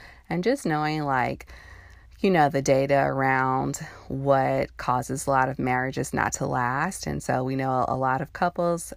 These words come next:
um, have issues around finances. It's one of, like, the top things that, like, I guess, breaks up marriages or relationships. And so I wanted to make sure that was, like, one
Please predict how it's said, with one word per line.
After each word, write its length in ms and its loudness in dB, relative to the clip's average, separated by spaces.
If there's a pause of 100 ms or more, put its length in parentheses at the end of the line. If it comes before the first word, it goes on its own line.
(140)
um, 280 -2
have 240 -2
issues 640 -4 (180)
around 400 -2
finances. 760 -2
It's 180 -8
one 160 -4
of, 120 -6
like, 200 -2
the 80 -6
top 340 -2
things 420 -4
that, 240 -2
like, 320 -4 (480)
I 120 -4
guess, 340 -6
breaks 420 -2
up 140 -4
marriages 520 -4
or 100 -2
relationships. 840 -4
And 140 -6
so 300 0 (400)
I 80 4
wanted 300 0
to 100 -4
make 180 0
sure 240 -2
that 200 -2
was, 200 -6
like, 240 -2
one 560 -2